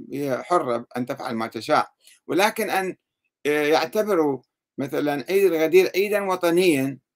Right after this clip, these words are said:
هذا استفز ال-، آه، النواب الآخرين السنة في المقابل،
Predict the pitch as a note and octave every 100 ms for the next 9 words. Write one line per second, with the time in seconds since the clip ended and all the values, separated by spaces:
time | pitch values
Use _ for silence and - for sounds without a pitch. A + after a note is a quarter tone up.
0 | _ _ A3 A#3+ A#3+ - G#3+ A#3+ A#3+ D#3+
1 | - _ _ _ _ _ E3 E3 D3+ C#3+
2 | C3 A#2+ G#2+ G2+ - - B2 C#3 D#3 F3
3 | D#3 C#3 C3+ D3 G3 D#3+ C3 G3 G3 D3+
4 | B2 A2 - C#3+ C#3